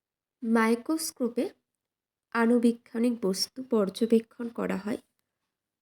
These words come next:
স্পিকমো ম্যানোমিটার যন্ত্রের সাহায্যে রক্তচাপ মাপা হয়।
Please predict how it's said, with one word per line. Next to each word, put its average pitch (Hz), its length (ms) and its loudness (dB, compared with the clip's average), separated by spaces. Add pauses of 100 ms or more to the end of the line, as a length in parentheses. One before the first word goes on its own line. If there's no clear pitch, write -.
(720)
স্পিকমো 311 600 0
ম্যানোমিটার 208 680 0
যন্ত্রের 214 460 -2
সাহায্যে 240 680 -2 (420)
রক্তচাপ 240 840 -2
মাপা 196 320 -2
হয়। 214 240 0